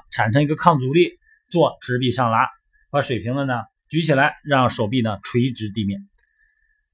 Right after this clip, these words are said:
那有劲儿了以后呢，换大瓶子啊，这叫仰卧直臂上拉。这个动作可以练到我们的三头肌啊，还有这个胸部，还有这个背部哈。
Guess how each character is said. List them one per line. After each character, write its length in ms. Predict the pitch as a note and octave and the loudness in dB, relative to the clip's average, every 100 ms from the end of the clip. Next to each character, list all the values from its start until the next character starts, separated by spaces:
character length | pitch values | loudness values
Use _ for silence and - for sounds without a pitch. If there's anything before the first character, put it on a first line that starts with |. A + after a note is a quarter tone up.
| _ - | _ 4
那 120 | A3 | 8
有 160 | E3+ | 8
劲 140 | D#3 - | 10 10
儿 40 | |
了 60 | D#3 | 10
以 80 | C#3 | 6
后 180 | F3+ | 6
呢， 100 | C3+ | 4
换 200 | A#2+ D#3+ | 4 4
大 200 | B2 C#3+ A#2+ | 4 0 -2
瓶 160 | G2 | -6
子 360 | F#2+ F#2+ - C3 | -12 -14 -6 -4
啊， 60 | B2+ - _ - | -4 -6 _ -8
这 100 | D3+ | -2
叫 120 | C3+ | -2
仰 220 | A2 F#2 | -2 -6
卧 60 | G#2 | -10
直 100 | G#2+ | -10
臂 60 | |
上 180 | G#2 G2 | -10 -10
拉。 80 | F#2 G2 - | -10 -12 -8
这 100 | C#3 | -4
个 60 | |
动 140 | B2 A2+ | -2 -4
作 120 | G2+ | -6
可 140 | G2+ | -6
以 80 | G#2+ | -6
练 160 | G#2+ G2+ | -4 -4
到 120 | G2 | -4
我 400 | F#2 F2 F2 F#2 | -4 -8 -12 -12
们 80 | G2 | -8
的 280 | G2 F#2 F2 _ _ _ _ _ | -8 -10 -12 _ _ _ _ _
三 180 | - F3+ | 8 8
头 140 | F3 | 8
肌 240 | E3 F3+ F#3+ _ _ | 6 4 2 _ _
啊， 320 | C3 A#2+ G2+ | -4 -2 -2
还 140 | - B2+ | -4 -4
有 100 | A2+ | -2
这 80 | |
个 160 | A2 G#2 - - | -4 -6 -10 -14
胸 260 | - D3+ D#3 | -4 -2 -2
部， 200 | - _ _ | -4 _ _
还 140 | C3 | -6
有 100 | A2+ | -4
这 100 | G#2+ | -6
个 80 | G2+ | -6
背 160 | A#2+ G#2+ | -4 -4
部 120 | F#2 | -6
哈。 200 | G2 | -10